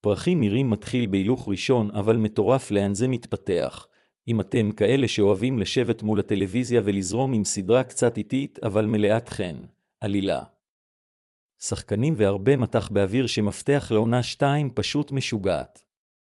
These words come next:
זו הסדרה בשבילכם. תקציר, במהלך חקירת היעלמותה של נערה מכפר קהילתי בגליסיה,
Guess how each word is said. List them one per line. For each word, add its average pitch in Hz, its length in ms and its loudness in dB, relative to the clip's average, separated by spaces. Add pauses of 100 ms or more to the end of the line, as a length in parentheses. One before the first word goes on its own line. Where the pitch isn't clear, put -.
(440)
זו 135 200 4
הסדרה 110 440 2
בשבילכם. 101 680 -4 (360)
תקציר, 113 640 -4 (420)
במהלך 101 460 0
חקירת 113 560 0
היעלמותה 107 520 2
של - 140 -2
נערה 104 380 2
מכפר 117 460 0
קהילתי 104 520 -2
בגליסיה, 98 720 0